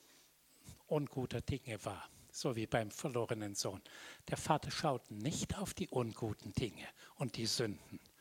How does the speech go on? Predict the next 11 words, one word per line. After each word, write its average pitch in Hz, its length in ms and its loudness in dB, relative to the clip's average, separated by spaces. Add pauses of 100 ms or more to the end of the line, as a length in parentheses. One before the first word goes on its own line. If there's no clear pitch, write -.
(1200)
und - 180 -2
die 123 80 6
Vergangenheit, 101 920 2 (760)
sondern 120 520 2
er 131 260 0
umarmt 123 840 2
euch 147 500 0 (640)
wie 135 180 2
den 117 240 -2
verlorenen 110 760 0
Sohn 104 380 2